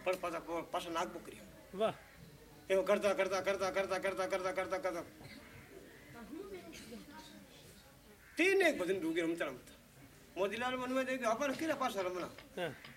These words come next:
Speaker 1: बाप री भस्मी हेजी मेरे। एक पलियो बीजा और पहाड़ दरिया, एक पलियो बीजा और मेरे माथे। मुसाण माथे। इन भर देने वो एक पास ना क्यों?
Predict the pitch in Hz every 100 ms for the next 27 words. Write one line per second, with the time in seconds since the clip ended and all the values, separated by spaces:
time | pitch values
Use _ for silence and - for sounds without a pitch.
0 | - 190 226 226 190 214 233 226 240 233
1 | 190 135 - - - - - - - -
2 | - - - 185 196 214 233 214 226 240
3 | 233 220 240 240 220 214 247 233 220 214
4 | 240 214 226 214 214 208 214 - - -
5 | - - - - 127 - - - - -
6 | - - 196 226 214 190 139 - - -
7 | - - - - - - - 320 135 233
8 | 247 240 226 208 190 - - - - -
9 | 208 220 208 190 190 190